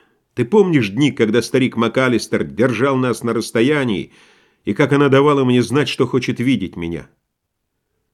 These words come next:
Старик МакАлистер обещал сделать из меня дуршлаг — если я подойду к ферме на ружейный выстрел. Ты помнишь знак, который, бывало, она посылала мне?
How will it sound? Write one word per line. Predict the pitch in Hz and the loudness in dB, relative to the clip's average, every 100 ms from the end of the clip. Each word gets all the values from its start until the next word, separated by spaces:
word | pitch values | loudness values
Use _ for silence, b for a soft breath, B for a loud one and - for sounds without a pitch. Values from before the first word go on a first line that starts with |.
| _ | _
Старик | - 127 143 127 | -6 0 2 2
МакАлистер | 123 131 143 143 131 - 120 117 | -2 0 0 -2 -2 -2 -4 -2
обещал | 107 120 - 127 | -4 -2 -2 -2
сделать | 85 85 131 123 120 | -4 -2 0 0 -2
из | 107 | -4
меня | 104 107 120 | -2 0 0
дуршлаг — | 110 113 107 - 147 117 - _ _ _ _ _ _ _ - | 0 -2 -2 0 0 0 -6 _ _ _ _ _ _ _ -10
если | 85 92 104 | -8 -4 0
я | 104 | 0
подойду | 95 101 104 113 | -2 0 2 2
к | 110 | -2
ферме | - 120 110 107 | -2 0 0 0
на | 104 | -2
ружейный | 90 107 107 101 | -2 -2 -2 0
выстрел. | 95 107 - 76 - _ _ _ _ _ _ _ _ _ _ _ _ _ _ _ | -2 -4 -6 -16 -20 _ _ _ _ _ _ _ _ _ _ _ _ _ _ _
Ты | 101 | -2
помнишь | 202 220 196 151 | 0 2 0 0
знак, | 190 151 - | 2 2 0
который, | 135 139 117 | 0 0 2
бывало, | 120 131 113 | 2 2 2
она | 110 104 | 0 -2
посылала | - 127 135 131 101 73 | -2 -2 0 0 -2 -6
мне? | 65 64 - | -10 -12 -16